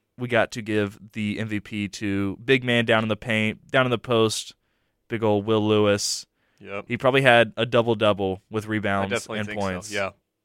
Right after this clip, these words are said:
Speaker 2: He was going crazy with the boards.
Speaker 1: Yeah,
Speaker 2: Like
Speaker 1: he was doing really good. He was getting it back up. He kinda started shaky at first, putting him back up, but once he got his groove, he, he could not miss him.
Speaker 2: Yeah, no. And he was, like, he's kinda fluid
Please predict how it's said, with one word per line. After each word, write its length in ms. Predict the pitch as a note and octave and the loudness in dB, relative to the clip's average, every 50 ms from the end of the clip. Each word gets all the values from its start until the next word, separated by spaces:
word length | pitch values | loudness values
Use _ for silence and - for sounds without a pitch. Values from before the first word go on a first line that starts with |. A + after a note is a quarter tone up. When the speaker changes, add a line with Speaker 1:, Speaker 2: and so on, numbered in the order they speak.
| _ _ _ | _ _ _
Speaker 2:
He 100 | - D3+ | -6 -6
was 100 | G3 A#3 | -6 -4
going 160 | G#3 B2+ B2 | -4 -6 -4
crazy 300 | - B2 A2 G#2+ G2 G2+ | -2 -2 -2 -2 -2 -4
with 120 | F#2+ F#2 - | -12 -14 -16
the 80 | G2 | -16
boards. 400 | F2 F2+ F#2 F#2+ F#2+ G3 - - - | -14 -10 -10 -8 -8 -10 -12 -10 -2
Speaker 1:
Yeah, 60 | A2+ G#2+ D#3+ | 2 4 4
Speaker 2:
Like 160 | D3+ B2 - - | 4 4 0 -6
Speaker 1:
he 80 | - C#3 | -2 0
was 80 | D3 C#3 | 0 0
doing 160 | C3 C#3+ C3+ | 0 0 0
really 180 | C3 B2 B2 B2 | 2 2 2 2
good. 200 | A#2+ A#2+ A#2+ A#2+ | 4 2 2 2
He 40 | A#2 | 2
was 60 | A2 | 0
getting 140 | A#2 B2+ B2 | -2 -2 -2
it 60 | A#2 | 2
back 240 | A2+ A#2 A2+ - - | 4 4 4 4 4
up. 280 | A#2 A#2+ A#2+ A#2 - - _ _ _ _ _ _ - | 4 6 4 4 2 -4 _ _ _ _ _ _ -2
He 80 | C#3 | 2
kinda 180 | C#3 F3 E3 E3 | 6 6 6 8
started 240 | - F3 E3 C#3+ B2+ | 8 6 4 4 4
shaky 460 | - - - C3+ C#3 C3+ - C#3+ C#3 | 2 4 4 4 4 4 2 0 0
at 60 | A#2+ - | 0 0
first, 420 | - C3 B2 B2+ C3+ - - - _ _ - | 2 2 4 4 4 2 0 -6 _ _ -4
putting 160 | - C3 C3 | -4 -2 0
him 40 | B2+ | 4
back 200 | B2+ B2 A#2+ - | 4 4 4 6
up, 200 | B2 B2 B2+ - | 4 4 4 4
but 200 | - G#2+ G#2 - - | 2 -2 -2 -2 -4
once 200 | A2+ A#2+ B2 - | -6 -6 -6 -2
he 60 | B2 | 2
got 140 | B2 B2 A#2+ | 4 4 4
his 100 | A#2+ G#2+ | 4 2
groove, 320 | G#2 A2 A2 A#2 B2 A#2+ | 0 0 2 2 2 2
he, 200 | - A#2+ G#2+ G2 E2+ | 0 -2 -4 -4 -4
he 100 | A2+ G#2+ | -6 -6
could 160 | - A#2+ G#2+ | -4 -4 -2
not 200 | G#2 G2+ G2 - | 0 0 0 -2
miss 220 | G2 G2 - - | -4 -8 -10 -10
him. 160 | - E2 F2 F#2+ _ _ _ _ _ _ _ _ - | -10 -14 -16 -16 _ _ _ _ _ _ _ _ -14
Speaker 2:
Yeah, 160 | G#2+ G2+ G2 | -12 -10 -10
no. 240 | F#2+ F#2+ F#2+ F#2 E2 | -10 -10 -10 -10 -10
And 120 | - A2+ B2+ | -8 -6 -6
he 120 | E3+ A3 | -2 0
was, 200 | F#4+ F#4 F#3 C3+ | 0 0 0 -2
like, 360 | - - B2 B2 A#2+ - - _ _ _ _ _ _ _ _ | -4 -2 -2 -2 -2 -6 -14 _ _ _ _ _ _ _ _
he's 320 | _ _ - C3+ F#3+ - | _ _ -16 -14 -14 -14
kinda 240 | - D#4+ D#4 G#3 C#3+ | -12 -8 -6 -6 -6
fluid 560 | - - A2+ A2+ A2+ A#2 G#2 F#2+ F#2 - G2 | -8 -8 -8 -6 -4 -4 -4 -4 -6 -10 -16